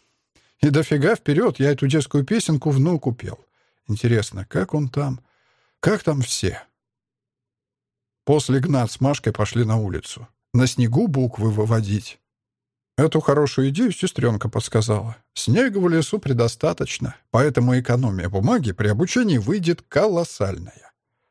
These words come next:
Кстати, у нас воск от медовых сот остался. Почему бы не натереть им какую-нибудь хорошо отструганную доску и не писать на ней? Тоже экономия.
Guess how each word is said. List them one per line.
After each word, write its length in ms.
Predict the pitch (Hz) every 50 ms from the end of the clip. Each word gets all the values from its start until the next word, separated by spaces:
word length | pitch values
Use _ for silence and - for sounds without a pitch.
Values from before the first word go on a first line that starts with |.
| _ _ _ _
Кстати, 560 | - - - - 131 107 - - - 92 82 - _ _ - -
у 80 | 107
нас 260 | 107 123 139 135 -
воск 300 | 113 117 156 180 - -
от 160 | 127 113 - 117
медовых 420 | 113 123 123 123 107 104 101 -
сот 300 | - - - 185 190 -
остался. 600 | 151 135 - - 156 143 135 127 - 135 123 120 - _ _ _ _ _ _ -
Почему 380 | - 120 - 170 190 240 262
бы 120 | 214 208 185
не 140 | 165 156 143
натереть 460 | 135 143 131 - 160 226 254 - -
им 160 | 151 147 135
какую-нибудь 560 | - 131 120 - 170 165 151 147 131 139 135
хорошо 520 | - - - 127 135 143 - - - 220 233
отструганную 720 | 160 - - - 170 180 156 151 143 147 147 143 143 143
доску 560 | 131 123 131 120 95 - - - - - - _ _ _ _ _ _
и 100 | - 120
не 100 | 123 123
писать 400 | 117 120 110 - 151 190 - -
на 100 | 104 95
ней? 320 | 90 92 117 143 - _ _ _ _ _ _ _ _ _ _ _ _ _ _ _
Тоже 360 | - 117 143 143 139 170 165
экономия. 600 | 160 - 147 143 143 139 131 127 127 120 123 -